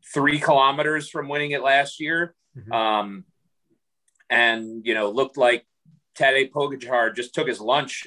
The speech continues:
Speaker 1: up that climb.
Speaker 2: Mm-hmm.
Speaker 1: Um, I, I think this year he is gonna come in with nobody knowing what he's been doing. He hasn't really been racing much.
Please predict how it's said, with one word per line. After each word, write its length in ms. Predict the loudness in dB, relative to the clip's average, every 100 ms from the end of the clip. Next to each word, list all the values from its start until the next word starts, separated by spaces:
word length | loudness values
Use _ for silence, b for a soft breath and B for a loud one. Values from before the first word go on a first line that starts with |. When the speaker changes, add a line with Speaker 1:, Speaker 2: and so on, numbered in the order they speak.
| -8
Speaker 1:
up 160 | -4 0
that 200 | 0 2
climb. 400 | 0 2 0 -6 _ _ -12
Speaker 2:
Mm-hmm. 140 | -4
Speaker 1:
Um, 480 | 0 0 -2 -8 -18 -4
I, 180 | -2 -2 _
I 100 | -2
think 240 | -2 -2 0
this 220 | 0 0
year 280 | 2 4 2
he 280 | -2 -2 -2
is 140 | 0
gonna 180 | -4 -4
come 260 | -4 -4 -4
in 400 | -4 -4 -8 -12 -16 -4
with 340 | 4 4 4 -4 _ _ -6
nobody 460 | 2 4 4 4
knowing 320 | 4 4 4 4
what 140 | 2
he's 140 | 2 -2
been 160 | -4
doing. 460 | 2 4 4 0 -6
He 240 | -8 -8 0
hasn't 320 | 2 2 0
really 200 | 0 0
been 140 | -2
racing 520 | -2 -2 -6 -8 -8
much. 440 | -4 -4 -6 -14